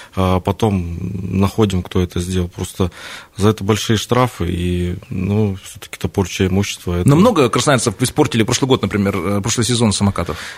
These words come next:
Speaker 1: На самом деле нет.
Speaker 2: Ну,
Speaker 1: Это
Speaker 2: слава богу, но это очень радостно, потому что все-таки
Speaker 1: Да.
Speaker 2: растет культура, и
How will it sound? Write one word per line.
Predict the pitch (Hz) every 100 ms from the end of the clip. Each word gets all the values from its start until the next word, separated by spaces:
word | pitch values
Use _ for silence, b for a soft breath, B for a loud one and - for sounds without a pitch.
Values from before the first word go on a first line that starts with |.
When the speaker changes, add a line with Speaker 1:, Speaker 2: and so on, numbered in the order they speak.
| B -
Speaker 1:
На | 92 107 120 120
самом | 110 151 139
деле | 101 110 95
нет. | 87 85 -
Speaker 2:
Ну, | - 123
Speaker 1:
Это | 110
Speaker 2:
слава | 151 143
богу, | 120 95
но | 120
это | 127
очень | 147 147
радостно, | 147 95 - -
потому | - 110
что | 110 104
все-таки | 113 104 - 107 107 104
Speaker 1:
Да. | 104
Speaker 2:
растет | 104 87 120
культура, | 120 117 170 135 107
и | 104 107